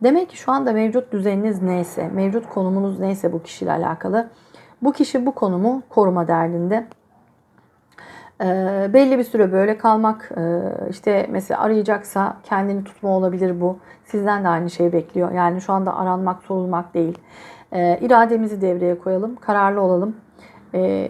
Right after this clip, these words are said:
ben de sen de belli bir süre birbirimizi aramayalım, sormayalım derdinde. Ee, yani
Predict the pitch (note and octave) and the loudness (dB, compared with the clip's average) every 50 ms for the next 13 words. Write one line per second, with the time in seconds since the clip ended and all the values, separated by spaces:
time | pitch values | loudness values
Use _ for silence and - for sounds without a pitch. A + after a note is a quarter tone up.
0 | - A3 A3 C4 C4+ C4 A3 F#3+ F#3 F#3 - A#3 A3 G#3+ G3 F#3+ F#3+ G#3 G#3+ G#3+ | -2 2 4 4 4 4 2 0 -2 -2 0 0 0 0 0 0 0 0 0 0
1 | G#3 G3 G3 - - F#3+ F#3 G3 G3 F#3+ F#3 F#3 F#3 F#3+ - - F#3 F#3 F3+ F3+ | -2 -6 -6 -4 -4 -2 -2 -2 -2 -2 -4 -6 -4 -4 -4 -2 -2 -2 -2 -2
2 | F3+ F3 F#3+ G3 G3 - - F#3+ F#3 F3+ F3 E3+ F#3 G3 F#3+ E3+ E3 D#3+ D#3+ D#3+ | -2 -2 -2 -4 -6 -4 -2 -2 0 0 0 0 0 0 0 -2 -2 -2 -2 -4
3 | D#3 D3+ E3+ G3 A#3+ C4 - _ _ - - - - - - - _ - F#3 F#3 | -6 -6 -4 -4 -6 -6 -10 _ _ -20 -20 -20 -20 -20 -20 -12 _ 0 2 2
4 | F#3 F#3 F#3 F3+ F#3 F#3 F#3 F#3+ F#3+ - - - - G#3+ G#3+ G#3+ A3+ A3+ A#3 A#3 | 4 4 2 2 0 -2 -4 -6 -6 -8 -8 -8 -4 2 4 4 4 4 2 0